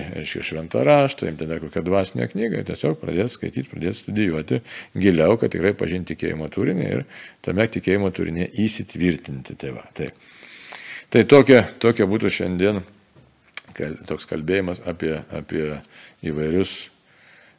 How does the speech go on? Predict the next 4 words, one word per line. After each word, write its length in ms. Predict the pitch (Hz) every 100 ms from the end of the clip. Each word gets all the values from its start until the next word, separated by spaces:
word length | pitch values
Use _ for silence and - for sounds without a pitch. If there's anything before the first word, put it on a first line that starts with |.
| -
e, 280 | 82 78
sunkumus, 920 | 78 - 98 87 87 107 120 - - - - -
e, 340 | - 73 69 - - - - - -
besimeldžiant, 880 | - 80 - - - 165 175 156